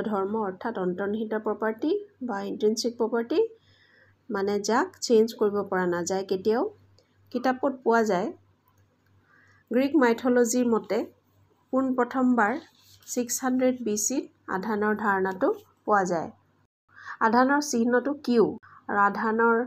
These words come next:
এছ আই unit কুলম। আধান দুই প্ৰকাৰৰ, ধনাত্মক আধান আৰু ঋণাত্মক আধান, positive and negative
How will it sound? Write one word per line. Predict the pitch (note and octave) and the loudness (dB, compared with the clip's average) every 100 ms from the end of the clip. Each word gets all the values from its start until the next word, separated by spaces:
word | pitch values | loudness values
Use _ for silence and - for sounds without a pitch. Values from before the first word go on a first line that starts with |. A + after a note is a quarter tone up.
| B3+ _ - _ - - - | -6 _ -20 _ -20 -20 -6
এছ | G#3 G#3+ | -4 2
আই | B3+ A#3+ | 2 4
unit | G#3+ F#3+ F#3 - - - _ _ _ _ - _ _ - | 2 2 0 -2 -14 -20 _ _ _ _ -20 _ _ -2
কুলম। | A#3+ A3 G3 B3 - - _ _ _ _ _ _ _ _ _ _ _ _ - - | 2 4 4 2 -6 -10 _ _ _ _ _ _ _ _ _ _ _ _ -2 0
আধান | G#3 A#3 A#3 | 2 2 4
দুই | A#3+ B3 | 2 2
প্ৰকাৰৰ, | B3 B3 A#3+ C4 F4+ - _ _ _ _ _ _ _ A3 | 0 2 2 2 -2 -6 _ _ _ _ _ _ _ -4
ধনাত্মক | G#3 G3+ G3 A3 A3 - | 0 0 -2 -2 -2 -2
আধান | G#3+ G#3 B3 D#4 - | -4 -2 -2 -2 -2
আৰু | F#3+ F#3+ | 0 2
ঋণাত্মক | F#3 F#3+ F#3 G#3 G#3 | 2 2 -2 -2 0
আধান, | G3+ A#3+ E4 - _ _ _ _ _ _ _ _ _ _ _ _ - | 0 2 0 -2 _ _ _ _ _ _ _ _ _ _ _ _ -6
positive | G3+ F#3+ G3 A#3 B3+ - - G3+ | -2 0 -2 -2 -4 -6 -10 -6
and | G3 F#3+ | -2 -2
negative | F#3 F#3 | -2 -4